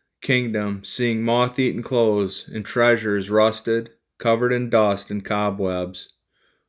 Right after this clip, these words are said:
or not seeing your treasures at all because someone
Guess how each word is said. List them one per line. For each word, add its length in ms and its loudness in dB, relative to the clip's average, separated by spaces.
or 600 2
not 300 -2
seeing 320 -2
your 140 0
treasures 560 2
at 80 -2
all 260 2
because 380 -4
someone 500 -4